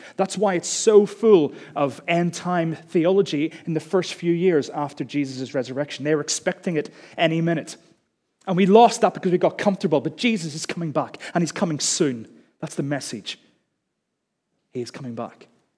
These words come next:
We are in the end times. And God holds this scroll in his right powerful hand.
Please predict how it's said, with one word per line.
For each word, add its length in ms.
We 100
are 160
in 340
the 220
end 260
times. 440
And 160
God 360
holds 540
this 200
scroll 720
in 80
his 180
right 400
powerful 520
hand. 400